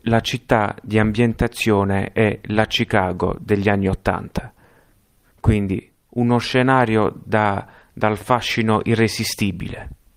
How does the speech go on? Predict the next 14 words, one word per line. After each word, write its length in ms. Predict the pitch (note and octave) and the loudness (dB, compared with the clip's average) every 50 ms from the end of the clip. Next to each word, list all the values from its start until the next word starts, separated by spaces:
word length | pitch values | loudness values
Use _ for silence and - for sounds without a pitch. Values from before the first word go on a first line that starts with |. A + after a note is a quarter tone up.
| - - _ | -20 -14 _
E 120 | - C3 | 0 2
il 140 | C3+ C3+ C3 | 2 2 0
secondo 560 | - - D3 C#3+ C#3+ - F3 D#3+ C#3+ B2+ B2 | 0 2 0 2 4 4 2 4 4 2 4
videogioco 680 | A2+ A#2 A2+ G2+ G#2+ G#2+ G#2 G#2 A2 A2+ G#2 - G#2 F#2+ | 4 4 2 4 2 2 2 4 2 2 2 2 0 -2
che 160 | - - G2+ | 0 -2 0
vi 140 | G2+ A2 A2+ | 2 0 0
consiglio 840 | A2+ - D3 D3 C#3+ - - F#2+ F#2 D2+ - - - F2+ E2 - - | 2 2 0 0 0 -2 -4 -4 -4 -4 -4 -4 -2 -2 -2 -2 -2
è 280 | - - A2 - - | 0 0 0 0 -4
Capitan 720 | _ - C3 B2+ - - - - _ - G2 F#2+ F2+ - - _ | _ 0 0 0 2 -2 -10 -4 _ -4 -2 -2 -4 -10 -14 _
Tsubasa. 840 | - - - - - G#2+ G2 F#2 F#2+ E2 - - - - - - - | -12 -8 -8 -6 -4 -4 -2 -2 -2 -2 -2 -6 -6 -6 -6 -6 2
Inizialmente 840 | - C3 B2+ - - D3+ C#3+ C#3 C#3 C#3+ C3+ A#2+ G#2+ - - A2 G2+ - | 4 4 4 6 4 4 4 6 4 2 2 2 0 2 2 0 2 2
questo 440 | - B2+ A#2 - - - - A#2 | 0 0 0 0 -2 2 2 4
nome 480 | A2 A2+ A2 G2+ F#2 F2+ F2+ F2+ E2+ E2 - _ _ _ | 6 6 4 4 2 0 0 -2 -2 -6 -10 _ _ _
potrebbe 840 | - G#2 - - A#2 A2 G#2+ G2 F2+ F#2 G2+ G2+ F#2 - - - | 2 2 2 2 2 2 2 0 -2 -2 -2 -2 -2 -2 -4 -10